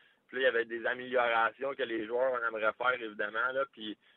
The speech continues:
il y a deux grosses améliorations que les joueurs, ils, ils parlent en ce moment. C'était, on croit qu'on aurait dû faire un, un quart de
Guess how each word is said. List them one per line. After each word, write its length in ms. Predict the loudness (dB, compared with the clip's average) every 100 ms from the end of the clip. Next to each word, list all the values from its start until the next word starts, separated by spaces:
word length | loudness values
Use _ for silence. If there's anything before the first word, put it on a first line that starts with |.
| -4
il 80 | -2
y 20 |
a 40 |
deux 360 | -2 -2 -4 -2
grosses 320 | -2 -4 0
améliorations 880 | 0 -2 0 4 6 4 2 -2 -6
que 60 | -4
les 160 | -6
joueurs, 260 | -2 0 0
ils, 280 | -2 -6 -12
ils 160 | -18 -10
parlent 280 | -6 -4 -4
en 120 | -4 -6
ce 40 | -6
moment. 280 | -4 -2 -2
C'était, 220 | _ -2 -2 _ -20 _ _
on 180 | -4 -2
croit 240 | 0 4 4
qu'on 120 | 4
aurait 280 | 4 6 4
dû 100 | 4
faire 280 | 4 6 4
un, 460 | 2 2 2 0
un 60 | -2
quart 260 | 0 0
de 120 | 2